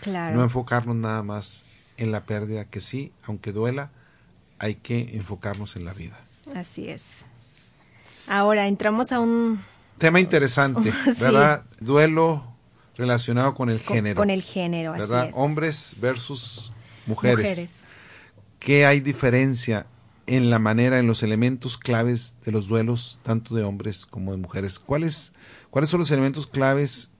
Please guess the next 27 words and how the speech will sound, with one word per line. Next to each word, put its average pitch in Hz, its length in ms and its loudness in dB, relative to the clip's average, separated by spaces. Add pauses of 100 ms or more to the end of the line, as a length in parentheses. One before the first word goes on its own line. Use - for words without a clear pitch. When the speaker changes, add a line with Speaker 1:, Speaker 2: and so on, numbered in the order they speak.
Speaker 2:
en 117 160 0
el 113 160 2
duelo 123 260 4
masculino? 117 800 2 (800)
Y 120 100 -2
luego 120 180 4
vamos 123 240 0
a 120 40 0
hablar 113 320 2
de 113 80 -4
los 110 140 -4
elementos 110 420 -2
claves 113 440 -2
en 101 80 -4
el 98 140 -6
duelo 104 380 -6 (240)
femenino. 95 580 -4 (560)
Speaker 1:
Así 190 320 -10
es. 180 260 -10
En, 202 320 -6 (380)
empezamos 220 480 0
por 240 160 0
el, 185 460 0 (400)
por 202 340 0
los 202 180 0
elementos 202 380 0
clave 214 480 -2